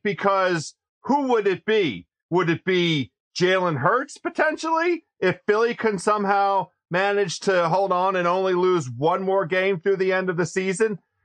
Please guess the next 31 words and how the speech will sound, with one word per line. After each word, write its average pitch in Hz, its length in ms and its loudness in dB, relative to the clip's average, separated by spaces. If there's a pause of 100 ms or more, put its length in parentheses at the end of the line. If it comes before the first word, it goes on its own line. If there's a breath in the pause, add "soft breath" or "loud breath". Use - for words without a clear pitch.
(240)
he's 202 240 0
having 214 340 2
a 196 80 2
down 196 380 0
season 196 400 -2
by 185 160 2
comparison 196 680 0
to 220 120 2
last 220 400 0
season. 135 260 -2
He 170 140 0
was 196 160 0
better 208 320 0
last 226 340 0
season 143 460 -2 (280)
in, 170 460 0
um, 151 540 0
most 208 300 0
of 202 100 -2
the 160 80 0
metrics 151 480 -2
that 151 200 -2
you 147 120 -2
would 139 120 -2
use. 135 360 -2 (1200)
Always 269 400 2
the 220 100 -6
default 233 440 0
is 185 80 -4
Patrick 214 420 -2
Mahomes, 262 560 -2